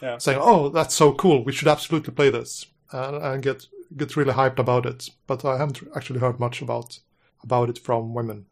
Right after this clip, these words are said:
Speaker 1: Mm.
Speaker 2: And, and ma-, that, that is okay, I think. Uh, I, it, it, I, I wrote the game as an exercise, and if I did it to satisfy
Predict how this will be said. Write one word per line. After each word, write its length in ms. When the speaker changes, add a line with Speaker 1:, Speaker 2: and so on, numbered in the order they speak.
Speaker 1:
Mm. 280
Speaker 2:
And, 480
and 280
ma-, 180
that, 200
that 180
is 500
okay, 320
I 100
think. 440
Uh, 140
I, 420
it, 180
it, 260
I, 120
I 160
wrote 300
the 80
game 300
as 240
an 100
exercise, 540
and 100
if 240
I 60
did 200
it 100
to 100
satisfy 720